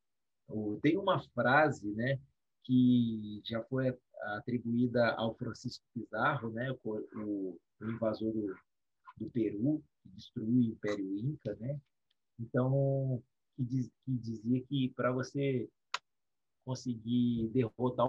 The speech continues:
um povo, você destrói a cultura dele, né? E é, foi, isso fica muito claro nessa, nesse livro, que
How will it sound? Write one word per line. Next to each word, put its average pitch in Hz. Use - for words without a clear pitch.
um 131
povo, 131
você 135
destrói 131
a 127
cultura 123
dele, 95
né? -
E 107
é, 101
foi, 107
isso 110
fica 110
muito 117
claro 101
nessa, 95
nesse -
livro, 104
que 104